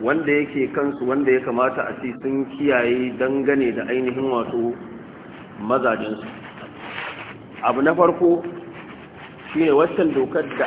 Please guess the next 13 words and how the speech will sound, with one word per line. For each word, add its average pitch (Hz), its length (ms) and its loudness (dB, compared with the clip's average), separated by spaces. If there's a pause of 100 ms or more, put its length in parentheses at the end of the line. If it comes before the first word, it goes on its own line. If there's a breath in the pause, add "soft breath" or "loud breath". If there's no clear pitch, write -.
(100)
aka 147 180 -4 (100)
ɗauko 147 640 -2
aka 151 320 -2
sa 135 280 4 (520)
a 113 80 -2
matakin 131 560 0
farko 135 420 -4
cewa 123 240 0
idan 131 380 0
za 143 240 4
a 135 60 0
yi 110 180 -2 (200)
aure 131 440 2